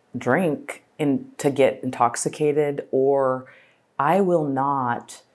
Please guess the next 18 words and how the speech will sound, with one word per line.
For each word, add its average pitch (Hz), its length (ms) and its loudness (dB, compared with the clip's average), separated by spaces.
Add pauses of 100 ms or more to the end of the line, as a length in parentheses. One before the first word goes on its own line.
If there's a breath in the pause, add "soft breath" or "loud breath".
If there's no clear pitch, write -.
(1120)
not 120 680 0
ever 120 380 2
drink - 340 -4
before 110 340 -2
I 123 120 -2
speak. 139 720 -2
If - 140 -6
I 120 80 4
have 120 180 -2
a 101 80 0
gig, 131 640 2
no 147 300 -2
way. 123 540 0 (420)
I 143 140 2
wanna 170 300 2
be 135 260 0
as 120 100 -2
sharp - 800 -2